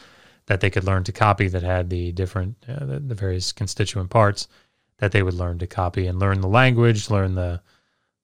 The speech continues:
you know, to, to tie these different lexemes together into longer sentences and longer forms. So after having learned signs,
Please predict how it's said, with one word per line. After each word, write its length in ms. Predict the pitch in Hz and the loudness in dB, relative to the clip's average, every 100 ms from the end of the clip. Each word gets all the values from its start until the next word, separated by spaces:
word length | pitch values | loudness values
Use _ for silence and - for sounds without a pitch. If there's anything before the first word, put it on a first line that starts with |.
| _ | _
you 100 | 101 | -6
know, 80 | 90 | -4
to, 200 | - 101 | -2 -2
to 200 | - 95 | 0 0
tie 360 | - 110 104 | 6 6 6
these 340 | 98 92 90 - | 4 0 -2 0
different 340 | 101 95 90 | -2 0 -2
lexemes 480 | 92 90 - 95 90 | -2 -2 -4 -6 -6
together 380 | 98 92 87 87 | -4 -2 -2 -2
into 240 | 87 98 | -4 -4
longer 340 | 87 85 85 85 | -4 -4 -6 -4
sentences 640 | - 95 90 85 92 87 | -2 -2 -4 -6 -4 -4
and 140 | 87 | -6
longer 280 | 82 82 82 | -8 -10 -12
forms. 600 | - - 117 156 - - _ _ _ _ _ - | -14 -10 -8 -6 -8 -10 _ _ _ _ _ -4
So 560 | - 104 98 104 - _ _ _ _ _ _ - | 4 6 6 4 0 _ _ _ _ _ _ 0
after 340 | 123 120 120 | 2 4 6
having 360 | 117 113 104 110 | 6 6 4 4
learned 520 | 131 127 123 120 113 _ | 6 6 6 2 0 _
signs, 880 | - - 156 151 143 139 135 - - | -4 4 6 6 4 0 -2 -4 -8